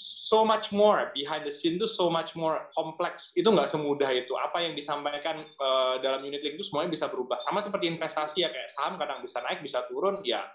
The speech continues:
kurang lebih unit link juga seperti itu. Jadi sebenarnya aku preferensi pribadi lebih pengen ke yang non, eh, unit link. Tapi kalau dilihat dari asuransi itu penting apa enggak, ya mending ada asuransi unit, yang unit link pun lebih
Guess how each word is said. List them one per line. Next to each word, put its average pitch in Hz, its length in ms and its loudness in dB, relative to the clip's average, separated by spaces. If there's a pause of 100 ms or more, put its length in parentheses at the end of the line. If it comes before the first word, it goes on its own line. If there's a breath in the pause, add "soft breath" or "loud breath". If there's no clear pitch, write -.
kurang 120 240 -2
lebih 202 160 2
unit 127 160 0
link 170 160 0
juga 113 160 0
seperti - 320 -12
itu. - 160 -20
Jadi 165 240 6 (560)
sebenarnya 143 640 2
aku - 80 -10
preferensi 180 480 -4
pribadi 160 400 2
lebih 143 240 2
pengen 180 480 -4
ke 180 240 2
yang 190 240 -4 (240)
non, 175 560 -2
eh, 127 480 2
unit 139 240 -4
link. 131 480 -2 (160)
Tapi 247 380 -4
kalau 170 320 -2
dilihat 185 320 0
dari 170 240 -2
asuransi 170 680 -4
itu - 160 -6
penting 170 220 -2
apa - 220 -4
enggak, 214 200 -4
ya 143 140 -6
mending 135 340 -6
ada 127 220 2
asuransi 127 540 -4
unit, 123 360 -4 (240)
yang 139 220 2
unit 127 260 -2
link 135 220 -2
pun 214 160 6
lebih 120 340 2